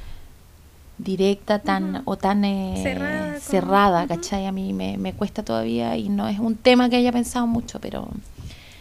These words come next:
Speaker 1: sí, o sea, me parece que, ah, vi un video de un novillo que se escapó el otro día.
Speaker 2: Ay, no.
Speaker 1: Alguien lo posteó. Lo
Speaker 2: Cosita.
Speaker 1: postearon, creo que ayer en la noche,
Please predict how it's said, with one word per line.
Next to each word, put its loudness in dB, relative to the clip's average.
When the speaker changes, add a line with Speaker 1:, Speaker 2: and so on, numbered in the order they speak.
Speaker 1:
sí, -8
o -4
sea, -8
me -4
parece -10
que, -14
ah, -6
vi 0
un 6
video 4
de 4
un 2
novillo 0
que -4
se -6
escapó -2
el -4
otro -8
día. -6
Speaker 2:
Ay, -4
no. -6
Speaker 1:
Alguien 4
lo 2
posteó. 0
Lo -2
Speaker 2:
Cosita. -4
Speaker 1:
postearon, 8
creo 6
que 8
ayer 6
en 2
la 4
noche, 0